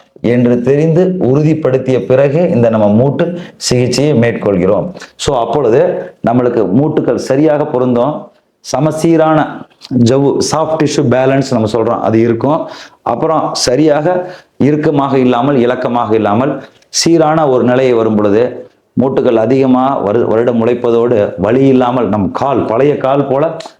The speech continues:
என்னமோ நார்மல் கால் மாதிரி இருக்குதுங்க அப்படின்னு சொல்லுவாங்க. So, நம்ம இதை கடைசியா இதுல முக்கியமா சொல்றது பாத்தீங்கன்னா, இதில் நம் நார்மல் மூட்டு மாற்று சிகிச்சையில முழங்காலை நேராக வைத்து ஒரு பேலன்ஸ் செக் பண்றோம், என்ட்ரியில செக் பண்றோம்,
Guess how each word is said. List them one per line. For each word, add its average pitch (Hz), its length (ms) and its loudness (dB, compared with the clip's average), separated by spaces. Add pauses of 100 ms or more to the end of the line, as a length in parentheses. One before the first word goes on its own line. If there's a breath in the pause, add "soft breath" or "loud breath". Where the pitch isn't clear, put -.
(160)
என்னமோ 160 300 0
நார்மல் 151 400 0
கால் 127 220 0
மாதிரி 120 240 2
இருக்குதுங்க 101 480 0 (260 loud breath)
அப்படின்னு 113 220 0
சொல்லுவாங்க. 104 640 -2 (100)
So, 143 200 -2
நம்ம 127 180 2
இதை 110 120 0
கடைசியா 156 480 0 (100)
இதுல 117 240 2
முக்கியமா 139 280 0
சொல்றது 123 360 0
பாத்தீங்கன்னா, 113 480 0 (320 loud breath)
இதில் 139 480 0 (200 loud breath)
நம் 135 400 0
நார்மல் 156 400 0
மூட்டு 127 280 0
மாற்று 117 340 2
சிகிச்சையில 110 600 0 (320 loud breath)
முழங்காலை 147 720 0
நேராக 147 580 2
வைத்து 127 300 2
ஒரு 113 140 2
பேலன்ஸ் 107 400 0
செக் 92 200 -6
பண்றோம், 92 340 -4 (560 soft breath)
என்ட்ரியில 175 500 2
செக் 170 260 -2
பண்றோம், 156 300 0